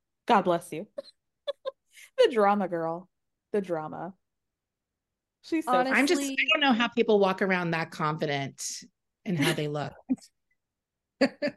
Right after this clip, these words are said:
Speaker 1: Or anything. Um,
Speaker 3: No.
Speaker 1: did he say that he had, like,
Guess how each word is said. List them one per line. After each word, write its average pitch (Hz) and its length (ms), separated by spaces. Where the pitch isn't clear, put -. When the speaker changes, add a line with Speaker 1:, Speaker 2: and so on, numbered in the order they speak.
Speaker 1:
Or 269 220
anything. 226 680
Um, 254 280
Speaker 3:
No. 208 160
Speaker 1:
did 349 140
he 440 140
say 302 180
that 330 120
he 302 200
had, 294 340
like, 277 260